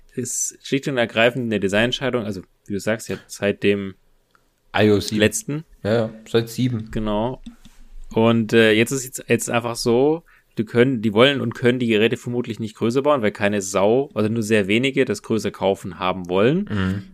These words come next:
Speaker 1: Also wie wür-, lässt man das größer erscheinen? Indem man die Knöpfe durchsichtig lassen macht. Und ja, das ist,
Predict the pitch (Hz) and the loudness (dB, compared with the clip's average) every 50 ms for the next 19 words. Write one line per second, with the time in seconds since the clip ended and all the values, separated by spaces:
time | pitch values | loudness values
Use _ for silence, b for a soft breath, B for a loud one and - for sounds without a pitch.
0 | - - 104 104 101 110 98 107 107 107 101 104 117 123 113 110 123 127 - - | -12 -6 -6 -4 -4 -4 -4 -4 -4 -4 -2 0 0 0 0 0 -2 -2 -2 -4
1 | 123 107 104 104 - - - - - - 113 110 - - 92 90 - - - 98 | -4 -4 -4 -4 -6 -16 -16 -6 -2 -2 0 0 0 -2 -2 -4 -8 -4 -2 0
2 | 98 107 117 139 156 180 208 214 208 _ _ _ _ _ _ _ _ _ _ _ | 0 2 0 2 0 0 -2 -2 -6 _ _ _ _ _ _ _ _ _ _ _
3 | 117 101 87 98 98 98 104 104 110 107 - - 110 107 - - - 104 98 95 | -16 -8 -4 -4 -2 -2 -2 -2 -2 -4 -4 -2 -2 0 0 2 2 2 0 0
4 | - 101 92 98 87 - - 85 82 80 92 85 85 85 82 - - - 101 104 | -2 -8 -8 -8 -10 -6 -4 -4 -4 -4 -8 -12 -12 -12 -12 -12 -10 -8 -6 -6
5 | 95 - _ - - 101 104 107 101 - - 95 85 95 95 - - - - | -6 -6 _ -6 -2 0 0 0 0 -2 -8 -8 -8 -6 -8 -6 -6 -8 -10